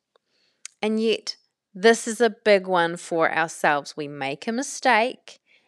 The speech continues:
and what do we do? We lay on thick the shame, the guilt, the beating ourselves up.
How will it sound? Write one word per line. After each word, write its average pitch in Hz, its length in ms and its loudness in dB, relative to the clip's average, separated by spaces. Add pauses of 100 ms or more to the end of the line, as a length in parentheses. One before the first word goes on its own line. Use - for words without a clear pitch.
(140)
and 175 180 -6
what 180 240 -2
do 220 100 -2
we 214 140 -4
do? 202 440 -2 (380)
We 175 560 0
lay 180 720 4 (100)
on 180 520 2
thick - 720 -2
the 175 240 -2
shame, 151 640 -4 (640)
the 180 200 -4
guilt, 156 760 -6 (560)
the 196 120 2
beating 190 540 2
ourselves 165 680 -2
up. - 360 -4